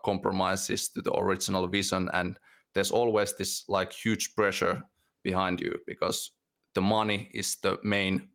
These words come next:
contributor, contributor for your actions.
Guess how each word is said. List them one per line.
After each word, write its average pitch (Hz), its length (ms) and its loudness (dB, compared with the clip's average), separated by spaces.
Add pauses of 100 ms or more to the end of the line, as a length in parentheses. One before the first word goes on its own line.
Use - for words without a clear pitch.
contributor, 95 600 0 (300)
contributor 95 1120 -2 (280)
for 95 220 2
your 92 320 2 (120)
actions. - 560 -2